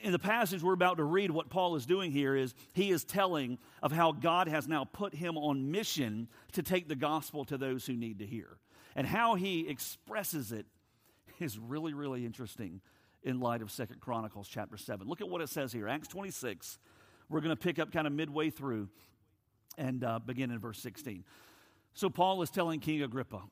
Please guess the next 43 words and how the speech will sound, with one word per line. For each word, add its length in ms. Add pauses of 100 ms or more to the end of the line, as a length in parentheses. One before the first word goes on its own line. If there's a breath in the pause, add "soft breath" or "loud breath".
(220)
he's 240
recounting 580
what 140
God 240
had 160
said 240
to 40
him 200
whenever 260
he 140
met 200
Christ. 380
He 100
said, 280 (220 loud breath)
the 60
Lord 220
said 160
to 60
him, 200
"Get 160
up, 220
stand 300
on 100
your 140
feet. 320 (320 loud breath)
For 160
this 200
purpose," 680 (100)
the 100
Lord 220
says 280
to 60
Paul, 380
"I 200
have 120
appeared 500
to 100
you 340 (480 loud breath)
to 160
appoint 340
you 180
a 60
minister 720